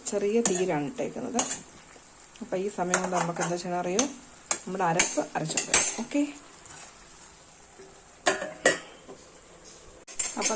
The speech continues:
നമ്മുടെ കഷ്ണങ്ങളൊക്കെ വെന്ത് ഞാൻ, ആ, നമ്മുടെ ഏത്തക്ക വെന്തെങ്കിൽ പിന്നെ എല്ലാം വെന്ത് കണ്ടോ, ഏത്തക്ക എല്ലാം വെന്ത് ഞാൻ ചേനയും ചേമ്പും എല്ലാം വെന്ത്. ഇനി ഈ സമയത്ത് നമ്മൾ,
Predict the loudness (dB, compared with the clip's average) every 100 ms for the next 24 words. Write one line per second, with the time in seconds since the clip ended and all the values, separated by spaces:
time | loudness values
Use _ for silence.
0 | 4 4 2 0 -4 -4 0 2 2 0
1 | 0 -2 -2 2 2 2 2 6 6 8
2 | 6 2 0 -4 -10 -12 -8 -2 2 4
3 | 4 6 6 6 4 4 4 2 0 0
4 | 2 0 0 -2 -2 0 2 2 0 -2
5 | -4 -6 -6 -8 -6 -4 -2 0 0 -2
6 | -2 -4 -2 -2 0 -2 -4 -8 -16 -16
7 | -16 -18 -16 -12 -2 2 4 4 0 -4
8 | -6 -4 -2 0 2 0 2 0 0 -2
9 | -2 -4 -2 2 4 2 2 0 0 0
10 | 4 4